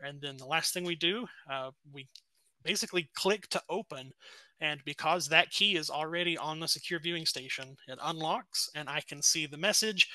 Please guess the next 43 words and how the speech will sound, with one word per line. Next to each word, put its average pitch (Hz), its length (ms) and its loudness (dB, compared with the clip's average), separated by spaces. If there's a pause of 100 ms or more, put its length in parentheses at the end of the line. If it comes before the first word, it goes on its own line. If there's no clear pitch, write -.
(260)
Uh, 135 140 -6
if - 180 -8
there 143 140 -4
were 147 80 -8
files 165 360 4
attached, 160 380 0
I 123 80 -8
could 143 140 -14
look 135 160 -14
at - 60 -20
the - 80 -16
files. 143 460 -4
At 143 120 -14
this 160 160 -2
point, 151 400 -6
they're 139 200 -8
unscrambled, 175 800 4 (160)
they're, 139 500 -10
uh, 139 120 -10
decrypted, 190 640 4 (420)
and 165 120 -2
I 151 120 0
can 160 200 -10
process 151 500 -2
them 143 240 -12 (140)
however 175 500 2
makes 160 300 0
sense 160 180 -2
for - 140 -6
my 147 160 -6
newsroom, 143 560 -10 (360)
whether 151 220 -4
that's 139 280 -6
putting 147 260 -10
it 135 100 -10
on 139 120 -8
another 185 300 2
drive 180 360 6
and 160 80 0
then 147 80 -6
taking 147 340 -6
it 123 100 -14
to, 139 260 -6